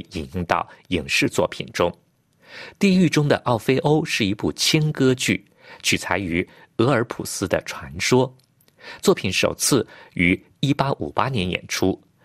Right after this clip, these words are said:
并且是历史上首个以完整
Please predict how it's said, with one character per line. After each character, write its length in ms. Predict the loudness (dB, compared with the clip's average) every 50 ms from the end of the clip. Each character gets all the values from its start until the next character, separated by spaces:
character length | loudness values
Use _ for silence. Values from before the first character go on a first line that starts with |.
| -8 -4
并 120 | -4 -2
且 140 | 0 -2 -2
是 260 | -2 0 -2 -2 -2 -4 -8 -6
历 160 | -2 -2 -2
史 180 | -2 -2 -4 -4
上 220 | -4 -2 -2 -2
首 260 | -4 -4 -4 -4 -6 -4
个 180 | 0 0 0 0 0
以 180 | -4 -6 -6 -6 -6
完 400 | -2 -2 0 0 2 2 0 2
整 120 | 2 0